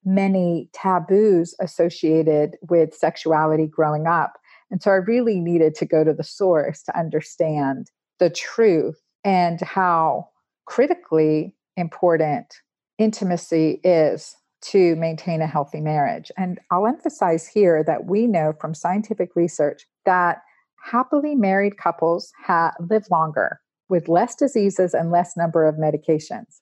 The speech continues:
right? That's love, that's connection, that's oxytocin. And those of us with pets and elders with pets have longer lifespan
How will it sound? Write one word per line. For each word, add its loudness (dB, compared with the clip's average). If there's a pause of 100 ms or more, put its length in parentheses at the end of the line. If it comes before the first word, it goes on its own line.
right? -6 (340)
That's -2
love, 4
that's 0
connection, -6
that's -2
oxytocin. -6 (220)
And 0 (560)
those 2
of 2
us -2
with -2 (120)
pets -2 (500)
and -4 (140)
elders 2
with -4
pets -4 (380)
have 0 (420)
longer 2 (400)
lifespan -2